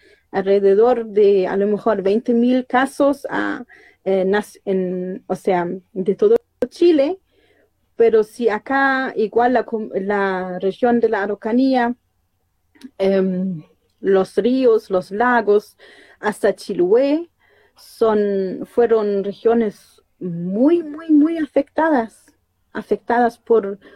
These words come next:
por las ig-, porque las, las monjas de las iglesias, que las monjas venían de Holanda o de Alemania o de Italia y tenían los, las conexiones todavía hacia allá y podían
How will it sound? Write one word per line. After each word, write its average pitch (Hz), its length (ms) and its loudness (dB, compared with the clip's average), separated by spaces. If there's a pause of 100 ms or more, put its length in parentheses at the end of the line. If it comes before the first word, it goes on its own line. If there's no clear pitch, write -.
(260)
por 214 140 2
las 196 280 0
ig-, 165 320 -6
porque 190 340 0
las, 180 320 -2
las 170 260 -10
monjas 226 380 0
de 202 80 0
las 185 220 -4
iglesias, 220 720 0
que 175 380 -4 (240)
las - 120 -8
monjas 214 420 0
venían 208 500 2
de 185 160 2
Holanda 226 600 0
o 190 120 2
de 190 100 0
Alemania 202 540 0
o 196 60 -2
de 190 80 0
Italia 254 720 -2 (340)
y 214 140 0
tenían 226 340 2
los, 202 240 0
las 190 220 -2
conexiones 294 640 0
todavía 247 640 0
hacia 196 240 -4
allá 269 400 0
y 202 120 4
podían 233 580 0